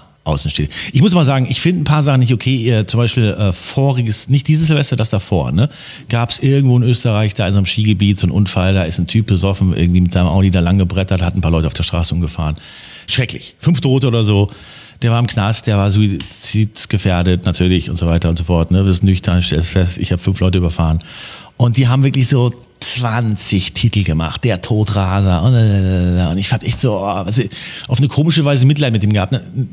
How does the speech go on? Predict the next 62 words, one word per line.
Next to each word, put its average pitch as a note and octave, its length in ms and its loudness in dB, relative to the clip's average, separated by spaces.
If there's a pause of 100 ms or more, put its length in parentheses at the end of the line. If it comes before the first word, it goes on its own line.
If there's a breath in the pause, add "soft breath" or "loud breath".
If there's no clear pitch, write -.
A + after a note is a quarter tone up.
(280)
Der A2 340 -4
hat - 180 -4
das C#3+ 120 0
ja C3 60 0
nicht B2 140 2
mit C3 120 0
Absicht - 300 -2
gemacht, - 320 -8
das F#2 100 -6
ist G#2+ 100 -4
ja A#2+ 120 0
irgendwie A2+ 240 0
ein B2 60 2
Unglück. C3+ 600 2 (200)
Stell - 160 -4
dir C3 60 0
mal A2 40 -4
vor, A#2+ 180 -4
du B2 60 -2
passiert B2 380 -8
sowas, C2 340 -14
weißt G2 240 -6
du? F#3 100 -2 (1040 loud breath)
Und D3 160 2
dann D3 200 0
hieß C3+ 240 0
es, C#3 80 0
der D3 120 2
war C3+ 120 2
so C3 120 0
wahnsinnig B2+ 260 0
schnell A#2 220 2
gefahren G#2+ 640 2
und, B2 420 -2
äh, B2 120 -4
war C3 120 0
so B2+ 80 -2
wahnsinnig A#2 240 -2
besoffen G2 640 -4 (120)
und F#2+ 140 -8
so G#2 100 -4
weiter. F#2 260 -2
Und C3 100 -2
später, F#3 500 0
wirklich C#3 160 2
ein D3 60 4
halbes D3+ 180 -2
Jahr C#3 80 2
später, C#3+ 260 0
kamen C3 200 -2
dann B2 100 0
so A#2+ 60 0
Ergebnisse, A#2 520 -2 (560 loud breath)
diese A2+ 180 2
Leute, C#3+ 360 2
die C#3 60 4
überfahren G#2+ 400 2
wurden, G#2+ 280 0
die C#3+ 140 2
waren G#2 200 4
sehr E2 120 0
besoffen. D#2+ 580 -4